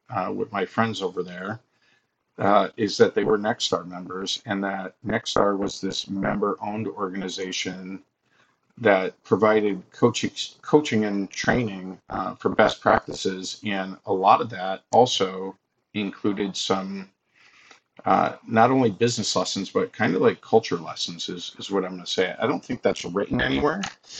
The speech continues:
but I've noticed that Nexstar members tend to have just a different, different set of amazing cultures. And,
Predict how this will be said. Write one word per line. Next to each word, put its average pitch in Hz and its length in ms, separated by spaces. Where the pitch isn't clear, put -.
but 110 160
I've 101 260
noticed 117 840
that 98 340
Nexstar 113 500
members 104 600
tend 110 360
to 120 120
have 87 540
just - 460
a - 180
different, - 420
different 123 420
set 113 340
of 104 140
amazing 98 420
cultures. - 680
And, 95 480